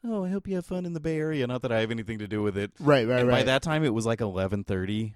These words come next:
Speaker 1: and I wanted to be home so bad, dude. <laughs> Uh, uh, like, part of me wanted to be like, "Are you guys gonna go get a drink?" And
Speaker 2: Right.
Speaker 1: then I was
Speaker 2: And
Speaker 1: just
Speaker 2: then
Speaker 1: like,
Speaker 2: you knew you didn't have it?
Speaker 1: I, I didn't, I didn't
Speaker 2: Yeah.
Speaker 1: want to go get a drink. I
Speaker 2: Right.
Speaker 1: was like, "I have to go home, dude. I wanna be home now,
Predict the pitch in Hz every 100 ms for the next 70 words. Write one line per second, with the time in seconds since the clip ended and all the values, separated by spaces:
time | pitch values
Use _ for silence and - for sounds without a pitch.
0 | - 104 98 90 98 101 95 95 95 92
1 | 90 - - 110 95 101 92 90 87 92
2 | 95 - - - 147 156 156 139 139 -
3 | 175 175 170 160 151 143 131 123 127 -
4 | 98 101 107 113 135 135 147 147 156 175
5 | 208 339 415 427 427 - - 131 123 117
6 | 156 151 143 147 151 147 151 147 139 131
7 | 143 143 151 156 - 165 151 123 107 -
8 | 151 139 90 127 104 90 101 85 85 85
9 | 80 87 92 104 - 143 113 107 101 135
10 | 147 - 113 98 - 104 95 87 95 101
11 | 123 147 117 98 92 82 87 82 82